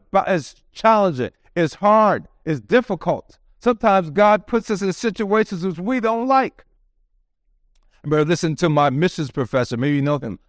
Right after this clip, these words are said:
Tony Curto. He was, uh, in Southern California. Um, he was m-, missions professor at Greenville Seminary. He told the story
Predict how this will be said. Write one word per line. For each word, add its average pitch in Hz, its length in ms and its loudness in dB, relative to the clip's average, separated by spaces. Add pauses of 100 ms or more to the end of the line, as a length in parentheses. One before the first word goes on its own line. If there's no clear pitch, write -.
(160)
Tony 151 340 0
Curto. 135 560 -2
He 135 100 0
was, 117 240 -4
uh, 95 220 0 (320)
in 107 120 -8
Southern 131 360 0
California. 131 840 -2 (440)
Um, 101 400 -4
he 135 100 0
was 120 300 -8 (100)
m-, 107 260 -4
missions 127 300 -2
professor 127 540 -2
at 98 100 -6
Greenville 127 640 -2 (400)
Seminary. 127 540 -2
He 151 60 0
told 147 260 0
the 120 60 -8
story 139 500 0